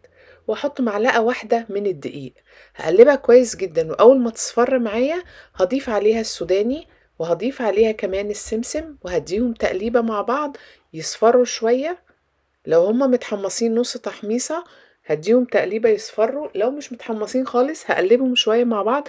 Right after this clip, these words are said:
لغاية ما يتحمصوا. لو عندي أي مكسرات تانية أقدر أضيفها حسب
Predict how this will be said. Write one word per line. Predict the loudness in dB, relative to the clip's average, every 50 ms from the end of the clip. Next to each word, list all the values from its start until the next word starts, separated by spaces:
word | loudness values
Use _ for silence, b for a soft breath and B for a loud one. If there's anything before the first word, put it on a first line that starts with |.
| B B B B B 0
لغاية | 2 4 4 4 2 2
ما | -2
يتحمصوا. | -4 -4 -4 -8 -8 -6 -6 -6 -4 -2 0
لو | 0 0
عندي | 0 0 0 0 0 2
أي | 2 2 2
مكسرات | 2 0 -4 -6 -4 -4 -2 -2 -2 -2 -2
تانية | -2 -2 -2 -2 -4 -6
أقدر | -8 -4 -4 -4 -2 -2
أضيفها | -2 -2 -4 -4 -4 -8 -8 -8 B B B B
حسب | B -8 -8 -6 -4 -4 -6